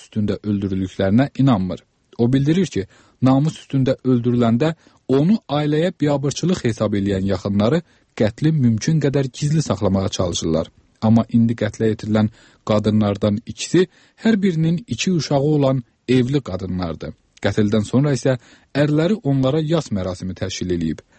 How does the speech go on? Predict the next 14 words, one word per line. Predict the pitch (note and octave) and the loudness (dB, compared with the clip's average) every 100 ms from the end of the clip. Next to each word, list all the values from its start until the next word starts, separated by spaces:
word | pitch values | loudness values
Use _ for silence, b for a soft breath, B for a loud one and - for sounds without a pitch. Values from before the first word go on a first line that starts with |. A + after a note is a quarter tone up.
| b | b
Çeçenistanda | - D#3 F3+ D#3+ F#3 F3+ A3+ - | -4 0 2 2 2 2 0 -2
əksəriyyət | D3 - E3 E3+ F3+ - | -6 -2 0 2 0 -4
əminliklə | C#3 D3+ E3 F#3 G3+ A#2 G2+ | 0 2 2 2 2 0 -2
bildirir | F#2+ G2 F#2 F#2 | -4 -6 -6 -6
ki, | - - _ - | -10 -14 _ -2
bu | C3+ | 0
hadisə | C3+ B2 A#2+ C#3 | 2 -2 -2 -2
barədə | C3 B2 A#2 B2+ - b b - | 2 2 2 0 -2 b b -10
Kadyrov | - B2+ C3+ C#3 A2 | -2 0 2 2 2
nə | A2+ B2+ | 2 2
qədər | G#2 G2 F#2+ | -2 -6 -12
istəyirsə, | - - G#2+ A2+ F3 F3 - - | -16 -8 -4 -2 0 -2 -4 -4
vətəndaşlar | G#2+ F#2 F#2+ F#2 - C3+ C3 | -4 -2 -4 -4 0 0 0
da | D3 | -2